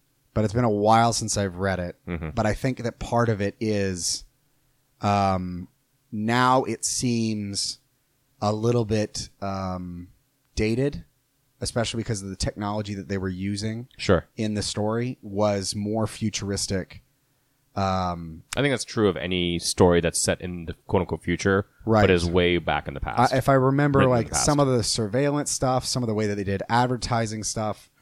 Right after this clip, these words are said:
Speaker 2: Yeah.
Speaker 1: was, was more futuristic than was available in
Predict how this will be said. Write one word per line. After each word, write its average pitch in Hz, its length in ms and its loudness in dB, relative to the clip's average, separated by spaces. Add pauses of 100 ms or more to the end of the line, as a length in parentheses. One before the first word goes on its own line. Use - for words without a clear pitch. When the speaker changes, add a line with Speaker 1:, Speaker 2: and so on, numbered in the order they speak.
(100)
Speaker 2:
Yeah. 80 200 2
Speaker 1:
was, 107 360 0
was 110 260 0
more 117 240 0
futuristic 113 560 -4
than 104 160 -4
was 98 160 -6
available 98 720 -2 (160)
in 101 500 -2